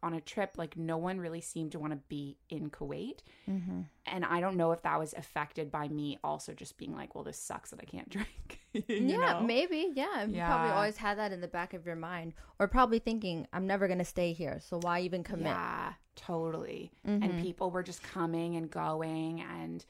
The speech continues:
Speaker 1: um, I got into a pretty serious relationship towards the end of my time in Kuwait.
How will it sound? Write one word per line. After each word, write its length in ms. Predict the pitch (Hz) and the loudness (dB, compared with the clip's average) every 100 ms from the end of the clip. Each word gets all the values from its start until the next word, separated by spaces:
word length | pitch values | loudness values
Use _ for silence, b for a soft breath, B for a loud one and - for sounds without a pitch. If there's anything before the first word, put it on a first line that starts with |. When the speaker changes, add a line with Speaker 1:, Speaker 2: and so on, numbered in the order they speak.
| b b b b | b b b b
Speaker 1:
um, 420 | - 160 160 156 160 | -4 0 0 0 2
I 180 | 175 170 | 2 4
got 220 | 175 170 | 4 4
into 160 | 170 175 | 2 -2
a 40 | |
pretty 220 | 170 160 | -4 -6
serious 420 | 151 160 156 151 | -6 -4 -4 -6
relationship 540 | - 156 151 165 165 - | -8 -8 -8 -8 -8 -10
towards 300 | - 160 147 | -8 -8 -8
the 120 | - | -8
end 160 | 165 160 | -4 -2
of 60 | |
my 140 | 156 156 | -2 -4
time 240 | 151 160 | -4 -6
in 80 | 160 | -6
Kuwait. 340 | 160 156 156 | -6 -4 -4